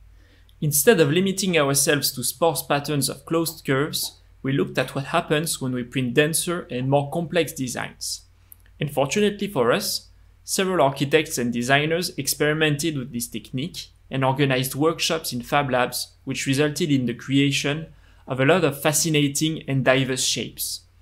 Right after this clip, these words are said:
What we find particularly interesting is that this density of patterns allows for the emergence of geometries that were not possible to achieve using sparse patterns of closed curves. In particular,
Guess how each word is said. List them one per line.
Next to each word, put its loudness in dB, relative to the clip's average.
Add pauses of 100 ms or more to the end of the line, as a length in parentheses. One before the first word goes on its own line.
(1500)
What 0
we 0
find 0
particularly 4
interesting 0 (180)
is -2
that 2
this 0
density 0
of 0
patterns -2 (460)
allows 4
for -2
the -4
emergence 0
of -8
geometries 0
that -8
were -4
not 0
possible 0
to -2
achieve -2
using -2
sparse -2
patterns -2
of -18
closed -2
curves. -8 (1040)
In -6
particular, -2